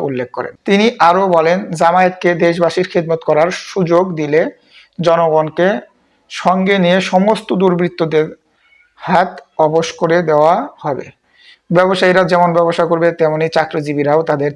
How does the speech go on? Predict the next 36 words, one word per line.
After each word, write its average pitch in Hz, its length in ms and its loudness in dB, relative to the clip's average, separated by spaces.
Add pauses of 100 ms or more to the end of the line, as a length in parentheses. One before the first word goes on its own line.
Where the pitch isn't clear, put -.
চাকরি 147 320 -4 (600)
জায়গায় 147 360 2
চাকরি 151 300 -2
করবে। 143 280 -2 (380)
বাড়তি 165 380 0
কেউ 175 260 2
খবরদারি 151 440 -2 (440)
করার 147 280 0
কোনো 147 260 -6
দুঃসাহস 151 500 -4 (160)
পাবে 135 320 0
না। 123 80 -8 (140)
অর্থাৎ 175 320 -8
চাঁদাবাজি 202 460 0
তো 185 80 0
দূরের 185 300 2
কথা, 160 260 -2
তারা 156 360 2 (100)
কি 160 100 -4 (100)
করছে 151 260 -2
না 147 200 -6
করছে 143 280 -8 (800)
এই 156 200 2
ধরনের 147 340 0 (720)
খবরদারিও 151 600 -2
কেউ 151 140 0
করতে 139 320 -6
পারবেন 127 280 -4
না, 165 60 0 (100)
এমনটি 139 300 -8
তিনি 135 180 -8
বুঝিয়েছেন 123 440 -10
দর্শক। 62 240 -10
শফিকুর 208 380 2
রহমান 214 300 4
বলেন 185 300 2